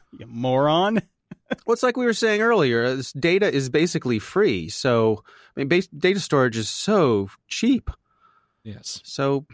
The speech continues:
Speaker 2: back it up.
Speaker 3: Insanely cheap.
Speaker 1: I've got three eight terabyte drives here. They're all redundant, sitting here on my desk, and they cost two hundred and twenty dollars each.
Speaker 2: Yeah.
Speaker 1: It's
Speaker 3: Yes.
Speaker 1: ridiculous how, how
Speaker 2: Yeah.
Speaker 1: cheap storage is now. And that's why, you know,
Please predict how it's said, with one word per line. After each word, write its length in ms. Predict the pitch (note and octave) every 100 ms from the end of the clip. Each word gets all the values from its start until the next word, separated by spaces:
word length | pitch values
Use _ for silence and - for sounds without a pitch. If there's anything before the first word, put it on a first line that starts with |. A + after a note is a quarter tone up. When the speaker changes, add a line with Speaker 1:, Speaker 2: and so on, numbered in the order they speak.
| -
Speaker 2:
back 180 | E3+
it 80 | G3+
up. 140 | G#3 D#3+
Speaker 3:
Insanely 440 | - - G3+ F2
cheap. 240 | - E2 - _ -
Speaker 1:
I've 140 | A3+
got 160 | B3 -
three 280 | F#3 G#3+ -
eight 200 | E3 -
terabyte 520 | E3+ F3 E3 D#3 B2+
drives 560 | C3 C#3+ C#3 G#2+ G#2 -
here. 400 | C#3+ C3+ C3+ C3
They're 180 | C#3
all 140 | C#3 E3+
redundant, 600 | D#3 C3 D3 C3 G#2 -
sitting 280 | - D3 C3+
here 200 | C3 C3
on 100 | B2+
my 120 | B2+
desk, 340 | A#2+ D3 B2+ -
and 120 | C#3
they 40 | D3+
cost 220 | F3 -
two 120 | F#3+
hundred 160 | F#3+ F#3
and 80 | D#3+
twenty 200 | F#3 F3+
dollars 320 | F3 D#3+ C#3+
each. 380 | - - - - _ _ _ _
Speaker 2:
Yeah. 220 | A2+ F#2+ F2 -
Speaker 1:
It's 100 | G#3+
Speaker 3:
Yes. 40 |
Speaker 1:
ridiculous 680 | C4+ D#4 - C3 F#2 - - _
how, 240 | C#3 C#3 C#3
how 120 | C3
Speaker 2:
Yeah. 60 | C#3
Speaker 1:
cheap 320 | - E3+ - _
storage 420 | - D#3+ C#3 A2
is 180 | G#2 G2+
now. 260 | G#2+ G2 G#2+
And 100 | A#2+
that's 220 | B2+ -
why, 220 | C#3 C3+
you 120 | C#3+
know, 220 | A#2+ A2+